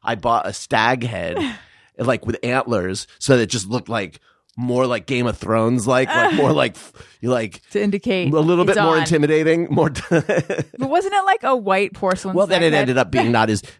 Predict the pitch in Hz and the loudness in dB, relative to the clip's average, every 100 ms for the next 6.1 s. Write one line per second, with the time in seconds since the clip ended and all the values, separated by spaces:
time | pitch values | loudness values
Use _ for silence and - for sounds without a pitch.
0 | - 135 120 104 110 117 107 104 104 120 | 0 2 2 2 2 4 4 4 2 2
1 | 123 110 107 113 110 104 101 104 92 - | 2 2 2 2 0 0 0 2 2 -2
2 | - - 170 175 185 185 165 170 143 - | -10 -2 -2 0 2 2 0 -2 -4 -8
3 | - 294 320 262 233 _ - 151 - - | -4 -2 -2 -4 -18 _ -2 -2 0 0
4 | 147 120 110 104 - 113 95 80 52 - | 2 2 2 0 0 0 2 0 -2 -4
5 | 254 226 147 - 139 180 208 185 165 113 | -4 -2 -4 -6 -8 -4 -2 -2 -2 -6